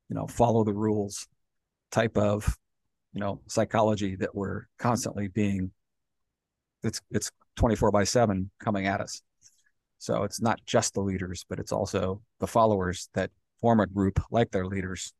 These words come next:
and put that pressure on us. So it's a big part of this. And, <clears throat> you know, something we'll talk about quite a bit is T V programming. And a lot of people agree that there's, you know, violence and sex and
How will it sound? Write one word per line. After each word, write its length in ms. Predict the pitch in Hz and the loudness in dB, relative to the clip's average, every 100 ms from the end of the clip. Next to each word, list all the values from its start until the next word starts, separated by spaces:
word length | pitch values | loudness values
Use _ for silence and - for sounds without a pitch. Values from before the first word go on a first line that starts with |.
| _ - | _ -8
and 240 | 101 98 | -8 -4
put 140 | 104 | -2
that 160 | - - | -2 -2
pressure 280 | 98 107 55 | -4 -4 -8
on 140 | 57 | -10
us. 180 | - - _ _ _ _ _ _ - _ _ _ | -12 -18 _ _ _ _ _ _ -20 _ _ _
So 400 | - 123 107 110 | 2 6 6 4
it's 100 | - | 0
a 20 | 113 | 0
big 180 | 147 | 0
part 240 | - 135 123 | 4 4 4
of 80 | 104 | 2
this. 380 | 110 - - _ _ - | -4 -6 -12 _ _ -6
And, 440 | 107 110 107 104 - _ | -2 -2 -2 -4 -8 _
<clears throat> 180 | _ - | _ 2
you 440 | 208 180 117 104 | 6 6 4 2
know, 100 | 104 | 0
something 260 | - 131 104 | 0 -2 0
we'll 160 | 107 | 0
talk 220 | - 107 107 | 4 4 4
about 280 | 107 101 - | 2 2 0
quite 200 | - 120 | 2 4
a 40 | 104 | 6
bit 220 | 110 98 104 | 4 2 -2
is 220 | 101 - | -2 2
T 160 | 131 | 2
V 180 | 113 113 | 6 4
programming. 560 | 110 117 110 110 123 139 _ _ _ _ _ _ _ _ _ _ _ _ _ _ _ _ _ _ - | 6 6 6 4 0 -4 _ _ _ _ _ _ _ _ _ _ _ _ _ _ _ _ _ _ -2
And 380 | 104 98 101 123 | 0 2 0 -2
a 60 | 85 | 2
lot 160 | 104 | 4
of 40 | 98 | 4
people 280 | 104 95 90 | 2 2 2
agree 380 | 104 117 110 | 4 6 6
that 140 | 101 87 | 4 2
there's, 340 | 95 92 - | 0 0 -6
you 100 | - | -8
know, 160 | 82 - | -8 -2
violence 480 | - 120 113 113 - | 0 2 4 2 -2
and 100 | - | -10
sex 420 | - 123 117 - | -6 -4 -4 -6
and 140 | 85 | -12